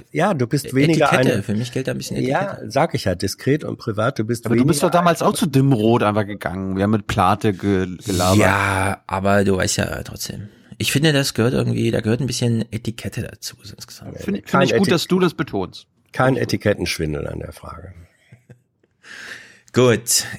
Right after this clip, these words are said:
Speaker 2: I-S-Rückkehrer, wir haben Terrorterroristen. Damit haben wir ein echtes Problem.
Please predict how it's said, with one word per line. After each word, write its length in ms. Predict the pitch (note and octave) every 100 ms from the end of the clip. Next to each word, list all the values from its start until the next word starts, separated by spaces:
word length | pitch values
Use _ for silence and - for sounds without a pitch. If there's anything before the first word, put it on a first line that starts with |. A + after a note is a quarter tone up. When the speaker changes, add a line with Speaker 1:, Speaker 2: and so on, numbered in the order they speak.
| -
Speaker 2:
I-S-Rückkehrer, 1120 | C3+ - G#2 G#2 - G2 G2 F2+ E2 E2+ F2+
wir 120 | G2
haben 120 | G#2
Terrorterroristen. 880 | - A2+ G#2+ G2+ G2 - - - E2
Damit 200 | F#2+ G2
haben 100 | G#2
wir 40 | G#2+
ein 40 |
echtes 280 | F2+ G#2 G#2
Problem. 680 | - G2+ F#2+ A2 B2 C#3+ D3+